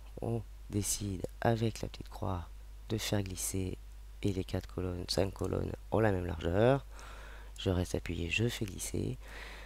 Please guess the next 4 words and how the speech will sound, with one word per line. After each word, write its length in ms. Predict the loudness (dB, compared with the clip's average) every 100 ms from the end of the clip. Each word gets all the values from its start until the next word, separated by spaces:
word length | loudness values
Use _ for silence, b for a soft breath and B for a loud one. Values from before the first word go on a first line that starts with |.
| B
Soit 260 | -6 -2 -2
format, 580 | 0 0 0 0 -2 -4 -10 B B B B B
colonne, 500 | 0 2 4 2 -2 -6 -12 -14 -12 0
largeur. 680 | 2 2 0 0 2 2